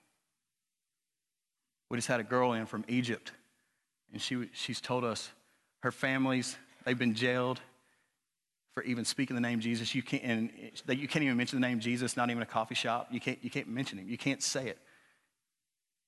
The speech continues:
I've got friends down in Haiti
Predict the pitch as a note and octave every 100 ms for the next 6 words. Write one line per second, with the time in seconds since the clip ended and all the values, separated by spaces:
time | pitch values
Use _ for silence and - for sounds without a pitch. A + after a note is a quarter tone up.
0 | _ _ _ _ _ _ _ _ _ _
1 | _ - A2 B2 A#2 - - C#3 C3+ A#2+
2 | C3 A#2+ A#2 C3 C3 C3